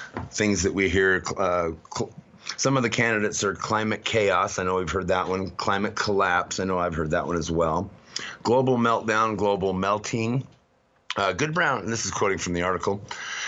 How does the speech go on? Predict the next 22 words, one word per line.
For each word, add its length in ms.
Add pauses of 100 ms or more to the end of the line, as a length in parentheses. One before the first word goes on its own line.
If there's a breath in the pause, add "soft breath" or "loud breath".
(160 loud breath)
"Good 160
brand 260
names 320
instill 460
a 60
clear 260
message 420
or 100
even 220
a 60
direct 320
call 220
to 180
action. 420
Perhaps 400
that's 260
why 120
climate 400
change 400
isn't 240
powerful 480
enough. 360